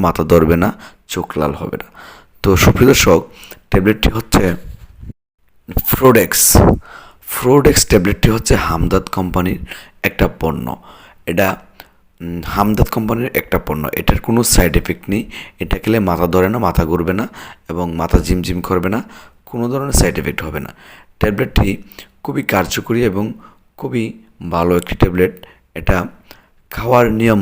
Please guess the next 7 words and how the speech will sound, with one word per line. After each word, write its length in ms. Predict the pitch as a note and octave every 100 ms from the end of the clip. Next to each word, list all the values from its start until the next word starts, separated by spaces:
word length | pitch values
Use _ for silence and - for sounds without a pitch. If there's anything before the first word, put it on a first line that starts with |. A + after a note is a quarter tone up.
| F2+
হচ্ছে 340 | F2+ - - E2+ - _ - -
সহবাসের 580 | G#2+ A2 C3 B2+ - A2+ -
কমপক্ষে 520 | F#2 F2 G#2+ - C3 F#2
দুই 140 | F2+ E2+ D#2
ঘন্টা 280 | D#2+ D2 A#2+ - -
আগে 200 | D#2+ E2+ G#2 - - _ -
ট্যাবলেটটি 380 | G2+ F2 -